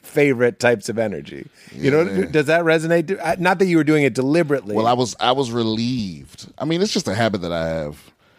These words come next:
Speaker 2: That's a, it, it, so, okay, going back to the storytelling thing, right? This,
Speaker 1: Yeah.
Speaker 2: this relates.
Speaker 1: Hit it.
Speaker 2: So these people were doing, these people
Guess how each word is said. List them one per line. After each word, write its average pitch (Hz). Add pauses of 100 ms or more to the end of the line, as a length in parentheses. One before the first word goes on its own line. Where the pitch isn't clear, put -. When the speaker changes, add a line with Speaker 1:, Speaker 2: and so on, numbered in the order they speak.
(240)
Speaker 2:
That's -
a, - (140)
it, 107 (240)
it, 104
so, 117 (120)
okay, 90 (220)
going 117
back 110
to 92 (520)
the 90 (500)
storytelling 104
thing, 73
right? 80
This, 98
Speaker 1:
Yeah. 85
Speaker 2:
this 120
relates. 107 (180)
Speaker 1:
Hit 127
it. 113 (800)
Speaker 2:
So 110 (400)
these 135
people 147
were 110
doing, 113 (160)
these 117
people 107